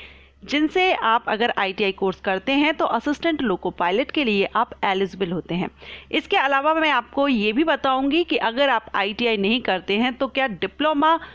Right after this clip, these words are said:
होल्डर्स जो रहते हैं या इंजीनियरिंग में जिन्होंने, अ, बैचलर डिग्री की हुई है या डिप्लोमा किया हुआ है,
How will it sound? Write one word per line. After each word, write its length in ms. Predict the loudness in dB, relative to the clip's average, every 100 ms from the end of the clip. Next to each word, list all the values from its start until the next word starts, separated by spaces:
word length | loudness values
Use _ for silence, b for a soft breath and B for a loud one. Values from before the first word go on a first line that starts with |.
| B -2
होल्डर्स 480 | 2 4 4 0 0
जो 120 | 0
रहते 300 | 2 0 0
हैं 280 | 0 0 -2 B B B
या 180 | -2 -2 0
इंजीनियरिंग 600 | 0 2 2 2 0 0
में 120 | 0
जिन्होंने, 480 | 2 2 2 0 0
अ, 320 | 0 0 -2 -8 -20 _ _ -4
बैचलर 460 | 0 0 0 0
डिग्री 320 | 2 0 0
की 180 | 0 0
हुई 220 | 2 2 2
है 140 | 2
या 100 | 0
डिप्लोमा 420 | -2 -2 -2 -2
किया 300 | -2 -2 0
हुआ 260 | 0 0 0
है, 160 | 0